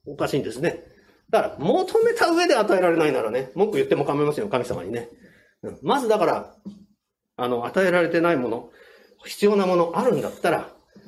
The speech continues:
まず求めてみましょう。これね。え、これが答えを得るね。まあ、当たり前の話なんですけど、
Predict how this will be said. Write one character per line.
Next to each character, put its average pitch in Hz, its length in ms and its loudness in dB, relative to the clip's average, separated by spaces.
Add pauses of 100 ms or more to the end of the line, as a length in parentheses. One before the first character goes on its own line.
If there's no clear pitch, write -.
(140)
ま 269 140 2
ず 339 100 2
求 202 380 0
め 214 100 2
て 113 80 -6
み 107 140 -4
ま 98 80 -6
し 87 60 -12
ょ 82 140 -14
う。 - 40 -18
こ 107 80 -8
れ 92 80 -6
ね。 156 180 -6 (400)
え、 - 160 -16 (220)
こ 240 100 -2
れ 302 140 4
が 277 320 0 (160)
答 170 320 2
え - 20 2
を 113 120 0
得 113 120 0
る 92 100 -10
ね。 101 220 -10
ま - 140 -4
あ、 - 20 -4
当 117 60 -2
た - 100 2
り 233 80 2
前 226 140 2
の 202 80 2
話 202 260 2
な 170 60 0
ん 123 60 -2
で 117 40 -6
す - 140 -12
け - 80 -14
ど、 - 160 -16